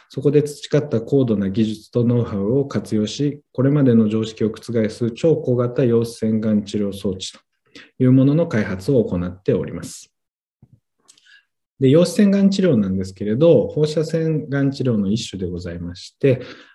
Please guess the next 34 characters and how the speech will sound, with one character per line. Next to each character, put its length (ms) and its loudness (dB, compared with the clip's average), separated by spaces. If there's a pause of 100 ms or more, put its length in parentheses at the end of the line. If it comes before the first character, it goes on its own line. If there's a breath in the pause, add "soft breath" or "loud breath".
(100)
最 100 -2 (140)
も 340 2 (260)
放 140 2
射 140 0
線 260 2
の 100 4
中 220 2
で 80 -4
ポ 160 2
ピ 140 -2
ュ 20 -4
ラ 60 -4
ー 80 -2
な、 80 0
ま 120 2
あ、 40 2
X 320 -6
線、 320 2 (220)
こ 100 -2
れ 60 2
を 40 2
用 140 2
い 20 -2
た 320 -2
X 280 -2
線 160 2
治 120 0
療 140 2
と 80 -8
比 340 -12
べ 180 -2
ま 160 -2
す 180 -20
と、 300 4